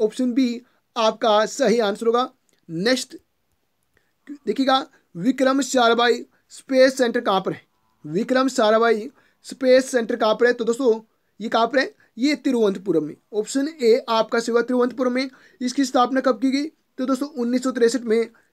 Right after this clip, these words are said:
तिरुवनंतपुरम में विक्रम साराभाई स्पेस सेंटर की स्थापना की गई, नाइनटीन सिक्सटी थ्री में। नेक्स्ट देखिए, कवकों का अध्ययन क्या कहलाता है? कवकों का अध्ययन क्या कहलाता है? तो दोस्तों माइकोलॉजी,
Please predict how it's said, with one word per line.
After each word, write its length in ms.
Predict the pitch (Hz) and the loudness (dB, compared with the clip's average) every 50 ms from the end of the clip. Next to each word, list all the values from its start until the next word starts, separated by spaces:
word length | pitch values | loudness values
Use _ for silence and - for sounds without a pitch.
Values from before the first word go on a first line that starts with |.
| _ - - | _ -8 -4
तिरुवनंतपुरम 540 | 262 277 262 254 254 254 254 262 247 247 | -2 2 2 2 2 0 0 0 2 2
में 220 | 247 240 233 226 226 - - | 2 2 2 0 0 -4 -10
विक्रम 360 | 185 220 254 254 269 269 277 | -6 -6 -2 0 0 0 0
साराभाई 340 | 254 254 240 214 220 240 233 | 0 2 2 2 2 2 0
स्पेस 260 | 226 - - 233 226 | -2 -2 -2 -2 0
सेंटर 200 | 226 214 196 - | 0 0 -4 -4
की 140 | 214 202 240 | -6 -6 -6
स्थापना 460 | 247 - 220 196 196 214 220 247 - - _ _ _ _ _ - | -2 0 0 0 0 -2 -4 -4 -4 -6 _ _ _ _ _ -4
की 100 | 254 240 | -4 0
गई, 160 | 202 240 269 | 0 2 0
नाइनटीन 320 | 254 240 226 226 233 262 254 | 2 2 0 0 0 0 -2
सिक्सटी 340 | 247 - 208 - - 247 240 | -4 -6 -10 -8 -8 -6 -4
थ्री 160 | 220 202 196 | -2 -2 0
में। 160 | 185 165 135 - _ _ _ _ _ _ _ - 165 | 0 -2 -2 -4 _ _ _ _ _ _ _ -10 -6
नेक्स्ट 260 | 170 214 254 254 262 | -2 0 0 0 0
देखिए, 240 | 269 - 262 339 339 _ _ _ _ _ _ _ _ _ _ _ _ _ _ _ _ _ _ - | -2 -4 -4 -6 -8 _ _ _ _ _ _ _ _ _ _ _ _ _ _ _ _ _ _ -2
कवकों 380 | 226 233 240 254 254 294 294 294 | 2 4 4 4 4 4 2 2
का 160 | - 285 240 226 247 254 _ - - | 4 2 2 2 0 -2 _ -8 -6
अध्ययन 380 | 226 226 196 202 247 233 214 220 - _ _ _ _ _ _ - | -6 -2 0 2 2 0 0 -4 -12 _ _ _ _ _ _ -2
क्या 160 | 254 233 226 233 | 0 2 2 2
कहलाता 340 | - 220 196 175 170 170 | 2 2 2 2 0 -2
है? 120 | 143 127 - _ _ _ _ _ _ _ _ _ _ _ _ _ _ _ _ _ _ _ _ _ _ _ _ - | -8 -10 -10 _ _ _ _ _ _ _ _ _ _ _ _ _ _ _ _ _ _ _ _ _ _ _ _ 0
कवकों 360 | - 208 226 226 254 262 262 | 2 2 2 4 2 2 2
का 160 | 247 240 226 254 370 - _ _ _ _ _ _ - | 4 4 2 2 0 -2 _ _ _ _ _ _ -4
अध्ययन 440 | 220 220 226 214 196 240 254 269 277 | -2 -2 0 2 2 2 2 2 0
क्या 200 | - - 247 247 | 0 0 0 2
कहलाता 240 | 247 240 233 240 269 | 2 0 0 0 -2
है? 60 | - - _ _ _ _ _ _ _ - | -4 -4 _ _ _ _ _ _ _ -10
तो 80 | 240 233 | -6 -4
दोस्तों 200 | 247 247 285 277 | -2 -2 0 0
माइकोलॉजी, 760 | 247 233 226 220 220 220 226 262 233 226 208 196 165 165 135 | 0 2 2 2 2 2 2 0 4 4 4 4 4 0 -4